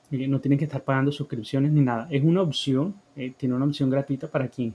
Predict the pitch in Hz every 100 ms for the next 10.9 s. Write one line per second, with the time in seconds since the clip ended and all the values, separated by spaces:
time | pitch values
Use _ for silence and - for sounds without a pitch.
0 | - - 113 117 135 127 127 - _ _
1 | _ _ - _ - 190 208 208 202 202
2 | 202 202 - 143 131 143 147 147 247 -
3 | - - 233 208 202 196 190 160 147 143
4 | 120 - - - - - _ _ 147 143
5 | 151 147 143 127 131 131 143 208 208 139
6 | 127 123 117 139 131 139 123 135 147 143
7 | 120 131 117 117 123 117 131 127 127 123
8 | 135 - 165 165 180 _ _ _ _ _
9 | _ _ 139 117 - 151 135 131 - 147
10 | - 156 131 120 131 120 110 - -